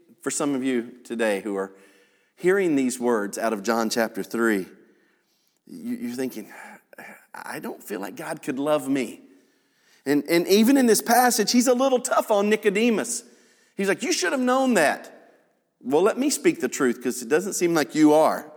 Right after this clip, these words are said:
Um, he starts a little tough, but then he moves in and he says, "This is what God has for you.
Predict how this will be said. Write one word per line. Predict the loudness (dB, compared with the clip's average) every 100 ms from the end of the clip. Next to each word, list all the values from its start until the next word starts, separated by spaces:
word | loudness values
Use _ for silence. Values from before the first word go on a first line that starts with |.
| -20 _ _ _ _ _ _
Um, | -10 -8 -12 -18 _ _ _ -20 -20 -4
he | 0
starts | 0 -2 0 0 0 -2 -6 -8 _
a | 0
little | 4 4 2
tough, | 2 2 2 0 -6 -16 -20 -20 -20 _
but | 2 6
then | 8
he | 10
moves | 10 8 6 4 2
in | 4 4 2 2
and | 0
he | 2
says, | 2 2 2 -2 -10 -20 _ _ _ _ _ _ _ _ _ _ -8
"This | -6 -4
is | -4
what | -6
God | -6 -6 -6
has | -8 -8 -8
for | -6
you. | -4 -4